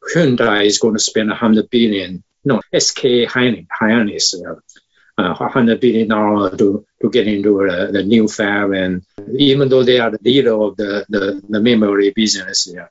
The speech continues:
But all eye on, on China, because China is, uh, want to reduce their,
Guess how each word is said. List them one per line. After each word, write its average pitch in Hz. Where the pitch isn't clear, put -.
But 139
all 190
eye 156
on, 110
on 107
China, 104
because 95
China 104
is, 98
uh, 98
want 101
to 98
reduce 110
their, 110